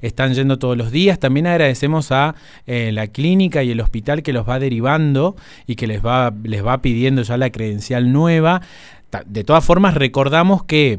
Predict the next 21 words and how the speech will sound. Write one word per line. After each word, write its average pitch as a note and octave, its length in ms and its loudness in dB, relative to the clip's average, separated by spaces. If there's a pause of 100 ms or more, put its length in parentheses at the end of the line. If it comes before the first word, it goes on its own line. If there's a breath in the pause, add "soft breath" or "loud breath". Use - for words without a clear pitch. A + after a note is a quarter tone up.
estamos C3+ 440 -4
con C3 160 -2
algunas D3 320 0
credenciales D#3 520 0
en D3+ 100 -2
la D#3 60 -4
agencia E3+ 440 -2
y D3+ 80 2
otras D#3 280 -2
que D#3 240 -2
la D#3+ 100 -2
están C#3 200 -6
repartiendo C#3 480 -2
al C#3 100 -2
correo. G#2 460 -6 (560 loud breath)
El C3 160 -2
correo F#3 480 2
lo D#3 100 2
que B2+ 100 -2
tiene D3+ 260 -4
que, D3 320 2